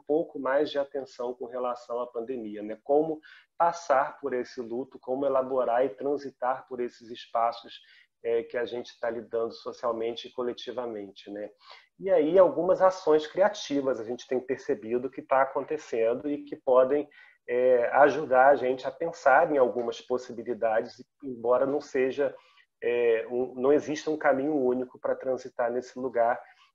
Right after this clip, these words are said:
é, da saúde mental nesse contexto. É, a gente tem percebido que os próprios conselhos de psicologia, conselhos de medicina, é, já tão, já, já criaram resoluções pra poder facilitar um atendimento online.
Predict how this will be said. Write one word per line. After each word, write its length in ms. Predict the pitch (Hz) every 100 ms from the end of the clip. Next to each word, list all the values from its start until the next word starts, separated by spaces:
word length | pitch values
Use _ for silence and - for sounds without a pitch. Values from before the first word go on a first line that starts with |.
| _
é, 320 | 120 120 117 113
da 240 | 139 143
saúde 360 | 147 135 127 127
mental 380 | 120 - 131
nesse 220 | 143 139 -
contexto. 720 | 143 139 107 101 - - 95 _ - _
É, 120 | 120 123
a 80 |
gente 280 | 120 147 -
tem 140 | - 147
percebido 580 | 151 151 147 120 131 117
que 140 | -
os 120 | 127 -
próprios 360 | - 131 -
conselhos 580 | - 127 - 123 113 107
de 80 | -
psicologia, 800 | - - 143 143 104 131 127 113
conselhos 480 | - 123 - 127 113
de 120 | 120
medicina, 800 | 120 110 - - 127 131 117 107 - - - -
é, 180 | 117 113
já 180 | 127 123
tão, 720 | - - 143 175 160 123 104
já, 160 | - 117 107
já 160 | 123
criaram 580 | - 127 123 123 160 165
resoluções 800 | 131 139 131 127 - 127 120 - -
pra 160 | 123
poder 440 | 123 123 110 127 127
facilitar 720 | 135 135 127 123 - 131 156
um 120 | 147
atendimento 640 | - 135 120 117 120 -
online. 640 | 107 104 113 143 147 147